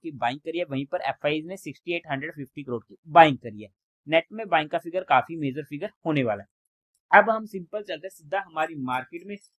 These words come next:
और वहां पर हमारे सभी questions को ध्यान में रखते हैं। तो ना सबसे पहले एक तो हमारे पास होता है trader का mindset, जिसे बस trading करनी है,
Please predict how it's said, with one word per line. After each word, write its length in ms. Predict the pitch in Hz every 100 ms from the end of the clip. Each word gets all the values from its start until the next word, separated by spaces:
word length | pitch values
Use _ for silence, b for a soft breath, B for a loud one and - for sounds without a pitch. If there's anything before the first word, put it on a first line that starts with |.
| _ -
और 160 | 226
वहां 200 | 180 180
पर 160 | - 214
हमारे 260 | 190 170 180
सभी 260 | 165 175
questions 400 | 196 165 - 165
को 140 | - 165
ध्यान 380 | 131 123 127
में 100 | 156 - -
रखते 280 | 135 - 113
हैं। 120 | 95 _ _ _ _ 233
तो 80 |
ना 120 | 254 262
सबसे 360 | 185 156 208
पहले 280 | 208 180 185 - 180
एक 120 | 196
तो 80 | 233
हमारे 280 | 208 165 156
पास 180 | 175 -
होता 180 | 160 190
है 60 |
trader 400 | 196 165 151 135
का 140 | 143 143
mindset, 380 | 120 110 117 - _ _ -
जिसे 400 | 143 156 208 220
बस 300 | 196 - - -
trading 360 | 160 160 175
करनी 340 | - 151 156 165
है, 180 | 180